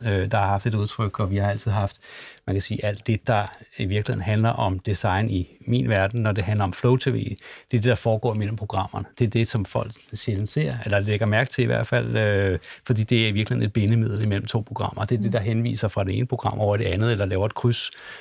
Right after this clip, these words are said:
Speaker 1: fra en kanal over på en anden kanal, øh.
Speaker 2: Eller et programident, kalder man det på den måde?
Speaker 1: En programident er i
Speaker 2: Mm.
Speaker 1: virkeligheden det, der skaber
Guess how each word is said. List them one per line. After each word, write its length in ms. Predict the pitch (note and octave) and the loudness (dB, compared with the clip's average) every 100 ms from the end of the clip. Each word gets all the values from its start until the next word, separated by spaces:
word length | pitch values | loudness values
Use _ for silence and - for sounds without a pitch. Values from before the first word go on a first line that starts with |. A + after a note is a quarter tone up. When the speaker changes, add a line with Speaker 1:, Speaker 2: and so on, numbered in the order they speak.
| - | -6
Speaker 1:
fra 140 | - | -2
en 160 | A2 A2 | 0 0
kanal 320 | B2 G2+ A2 | 2 2 0
over 160 | A2 - | -2 -4
på 140 | - | -4
en 80 | G2 | -2
anden 180 | F2 A#2 | -2 -4
kanal, 380 | A2 G#2+ G2+ G#2 | -4 -6 -8 -12
øh. 80 | F#2 - | -14 -6
Speaker 2:
Eller 160 | F3 E3+ | -2 -2
et 60 | G2 | -4
programident, 840 | - D#3+ E3 F#3+ F3 F3+ - - | -8 -6 -4 -4 -4 -6 -8 -6
kalder 160 | F#3 F#3+ | 0 2
man 100 | F#3+ | 2
det 180 | F#3 - | 0 -2
på 60 | |
den 200 | F3+ F3 | -4 -2
måde? 120 | - A#2+ | 2 4
Speaker 1:
En 120 | A#2+ | 4
programident 580 | A2+ B2+ E3 E3+ B2 A#2+ | 4 4 4 4 4 4
er 40 | |
i 60 | A2 | 4
Speaker 2:
Mm. 40 | |
Speaker 1:
virkeligheden 260 | A#2 C#3 A2 | 4 4 2
det, 120 | A#2 | 2
der 80 | B2 | 2
skaber 540 | - A#2+ A2 B2 G#2 | 0 -2 0 0 0